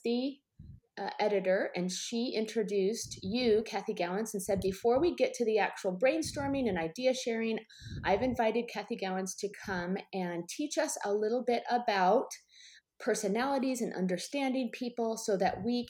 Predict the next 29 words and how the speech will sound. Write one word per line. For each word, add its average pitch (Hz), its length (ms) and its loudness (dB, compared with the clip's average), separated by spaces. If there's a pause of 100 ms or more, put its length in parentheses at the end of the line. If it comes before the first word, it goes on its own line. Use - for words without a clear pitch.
can 214 180 -2
contribute, 202 720 0
you 202 100 0
know, 180 280 -2
in 180 80 -2
a 170 100 -2
way 180 220 2
that 175 120 -2
will 180 160 -4
be 180 220 -6
healthy." - 420 -10 (460)
And 202 140 2
I 208 40 4
think 269 240 0
you 254 120 4
also 233 260 4
talked - 380 -4
to 202 120 0
us 196 320 -2
about, 185 640 0 (180)
um, 170 380 -8 (240)
sort 339 160 -4
of 226 80 -2
the 190 180 2
vision 220 380 6
for - 80 -4
the 202 80 -2
magazine. 196 480 -2
Anyway, 247 420 4